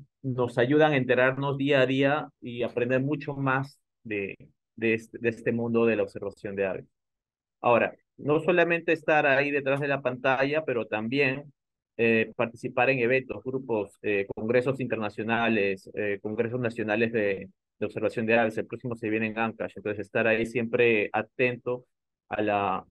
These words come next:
a, a estos llamados para que puedan ustedes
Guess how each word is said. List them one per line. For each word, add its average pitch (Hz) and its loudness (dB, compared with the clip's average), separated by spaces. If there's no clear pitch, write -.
a, 104 -2
a 110 -2
estos 120 0
llamados 117 4
para 104 0
que 110 -6
puedan 120 0
ustedes 117 0